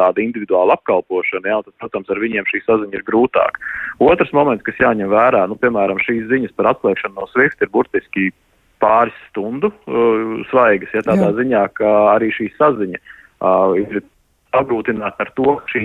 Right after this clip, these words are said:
Speaker 1: informācija nemitīgi mainās, jo, piemēram, arī mūsu pašu jautājumos, ka mēs liekam, mēs iekļaujam, piemēram, šīs Mastercard, Visa sankcionētās bankas, tad mēs uzreiz liekam atsauci, ja šis saraksts šobrīd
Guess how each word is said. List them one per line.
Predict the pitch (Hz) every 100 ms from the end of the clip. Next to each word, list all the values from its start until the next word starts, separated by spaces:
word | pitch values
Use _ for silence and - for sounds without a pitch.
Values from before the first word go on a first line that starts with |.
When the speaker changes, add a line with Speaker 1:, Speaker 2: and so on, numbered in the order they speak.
| 127
Speaker 1:
informācija | 139 113 104 101 107
nemitīgi | 117 104 95 95
mainās, | 120 143 113 87
jo, | 92
piemēram, | 107 101 98
arī | 98 98
mūsu | 104 117 -
pašu | 113 110
jautājumos, | 117 160 113 95 92
ka | - 95
mēs | -
liekam, | 107 - 90 95
mēs | 98
iekļaujam, | - 92 98 90
piemēram, | 92 95 90 85
šīs | 90 87
Mastercard, | 98 104 - - 87
Visa | 98 113 117
sankcionētās | 139 143 135 120 - 113
bankas, | 113 120 131 -
tad | -
mēs | 95 -
uzreiz | 101 101
liekam | 107 - 95
atsauci, | 110 131 - - - 90
ja | - - - -
šis | 98 -
saraksts | 113 117 - -
šobrīd | 117 101 95